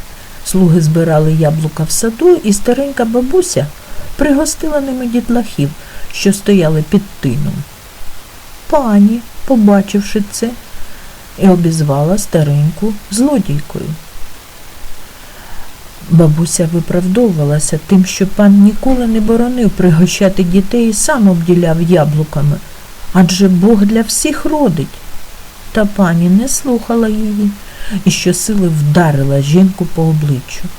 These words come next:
Бабуся захиталась. Устина кинулася до неї, а пані вчепилась їй у коси.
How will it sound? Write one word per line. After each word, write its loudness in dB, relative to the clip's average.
Бабуся 0
захиталась. -4
Устина 4
кинулася 2
до 2
неї, 4
а 6
пані 4
вчепилась 0
їй 0
у -6
коси. -4